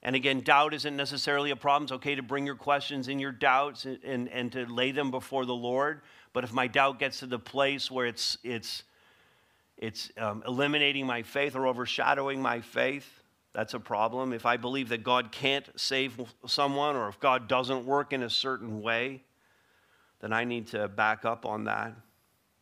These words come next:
And eighth, not that I have a problem with this at all, but being a control freak. We don't, we don't know each other well enough for you to laugh at me at that point.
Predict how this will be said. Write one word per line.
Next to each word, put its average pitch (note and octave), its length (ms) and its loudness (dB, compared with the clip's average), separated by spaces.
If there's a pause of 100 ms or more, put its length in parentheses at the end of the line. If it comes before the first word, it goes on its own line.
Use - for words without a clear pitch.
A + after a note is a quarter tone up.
(1160)
And A2 280 -4
eighth, B2+ 540 -4 (1500)
not A#2 220 0
that A#2+ 100 2
I A#2 80 4
have A2+ 100 -4
a A2 60 -2
problem A#2 320 -2
with A2+ 100 -6
this A2+ 200 -8
at G#2 80 -6
all, G#2+ 180 0
but G#2+ 200 -8
being A2+ 200 -4
a G#2+ 40 -4
control G#2+ 520 -4
freak. A#2+ 560 -8 (2500)
We F3 80 -8
don't, - 320 -6
we C#3 100 -8
don't B2+ 160 -4
know G#2 100 -2
each G2+ 140 -8
other G2 160 -6
well F#2+ 200 -4
enough A2 200 -4
for A2+ 100 -14
you G#2 100 -8
to G2+ 60 -8
laugh F#2 300 -6
at - 80 -14
me A2+ 160 -10
at A2 100 -10
that A2 260 -8
point. A2 320 -4